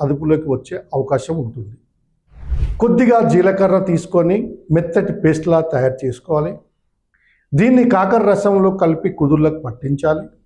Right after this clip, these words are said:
కాసేపు ఆరనిచ్చి ఆ తర్వాత గోరువెచ్చని నీటితో శుభ్రం చేసుకోవాలి. ఇలా వారానికి రెండు నుంచి మూడు సార్లు చేయడం వల్ల చుండ్రు సమస్య నుంచి విముక్తి కలిగే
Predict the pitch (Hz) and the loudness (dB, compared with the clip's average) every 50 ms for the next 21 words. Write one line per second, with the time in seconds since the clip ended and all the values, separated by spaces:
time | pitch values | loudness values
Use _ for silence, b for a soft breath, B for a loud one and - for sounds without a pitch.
0 | _ _ _ _ _ _ _ _ _ _ _ _ b b b b - 190 214 233 | _ _ _ _ _ _ _ _ _ _ _ _ b b b b -2 0 0 2
1 | 226 262 254 233 240 - - 170 165 180 190 190 185 180 - - - 233 226 - | 4 2 2 2 2 0 2 2 2 4 4 2 2 0 0 -4 -8 -10 -10 -6
2 | - 156 156 156 - 175 160 180 196 208 208 208 208 196 151 147 160 170 180 185 | -2 0 0 0 2 2 2 2 2 2 2 0 0 0 2 2 2 4 4 2
3 | 196 190 190 190 190 175 160 156 147 156 - 190 - - 139 131 127 143 156 147 | 2 0 0 0 0 2 2 0 -2 -2 -4 -6 -4 -4 -6 -4 -2 0 -2 -2
4 | 123 113 117 113 113 - - - 110 107 - _ _ _ _ _ _ _ _ _ | -2 -4 -6 -6 -8 -10 -16 -16 -18 -18 -20 _ _ _ _ _ _ _ _ _
5 | _ _ b b b b b b 180 202 240 254 233 208 196 202 208 240 247 240 | _ _ b b b b b b 2 4 4 4 4 4 4 4 4 4 4 2
6 | 240 226 - 247 226 196 175 180 190 190 190 196 190 - 196 170 160 165 156 147 | 2 2 2 2 4 4 4 2 4 4 4 4 2 2 2 2 2 2 2 0
7 | - 180 170 165 165 156 - - 147 143 139 147 143 143 143 143 165 180 180 - | 0 0 0 0 -2 -4 -4 0 0 0 2 0 0 0 0 0 0 -2 -2 -2
8 | 156 147 151 165 160 156 - 156 147 143 143 143 - 156 143 143 135 - - 214 | -2 -2 0 0 -2 -2 -2 -2 0 0 -2 -2 -2 -2 0 0 -2 -2 -4 -6
9 | 262 - B B B B - 170 180 190 214 - - 202 220 - 170 151 147 143 | -6 -6 B B B B -2 0 2 2 0 0 -2 -4 -2 0 0 0 0 0
10 | 165 | 0